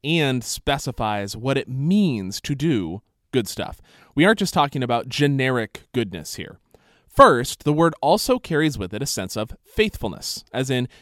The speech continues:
keeping your promises, doing what you say you would do. You make a promise, and you come through. So, if I tell Meredith that if she takes the kids to the beach today, I will use that empty, quiet house time to finish this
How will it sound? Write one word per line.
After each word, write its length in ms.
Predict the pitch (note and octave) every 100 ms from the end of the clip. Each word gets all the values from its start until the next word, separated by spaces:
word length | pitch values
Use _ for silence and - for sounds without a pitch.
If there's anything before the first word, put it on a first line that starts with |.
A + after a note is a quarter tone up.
| _
keeping 260 | B3 G#3 F#3+
your 120 | D3+
promises, 580 | C#3 A2 - - - - _ _ -
doing 300 | C3+ G#3+ G3+
what 160 | F#3 D3+
you 80 |
say 560 | C#3+ - C3+ A2 G#2 G2 -
you 120 | A#2
would 140 | A2
do. 240 | G2+ - - _ _ _ _
You 100 | C3+
make 160 | C3 A2
a 60 | G#2
promise, 640 | A#3 A3 G3+ - - - _
and 120 | C#3+ D3+
you 60 |
come 200 | C#3+ B2+
through. 260 | A#2+ D#2+ - _ _ _
So, 220 | - C3+ - - -
if 140 | B2+
I 100 | D3
tell 180 | C#3 D3
Meredith 380 | C3 C3 D#3 E3
that 120 | A#2+
if 80 | A#2
she 100 | A#2
takes 240 | A#2 A#2 -
the 60 |
kids 260 | - A#2 -
to 80 | G#2+
the 80 |
beach 240 | G#2 G#3+ -
today, 320 | E3 E3 E3+
I 120 | C3
will 120 | B2
use 280 | A#2+ D3 C#3
that 180 | C#3 C3
empty, 300 | C#3 D3 D3
quiet 320 | B2+ C#3 C3 B2
house 260 | C3 C3
time 220 | C#3+ B2+
to 120 | B2+ -
finish 280 | B2+ A#2
this 260 | A2+ C3+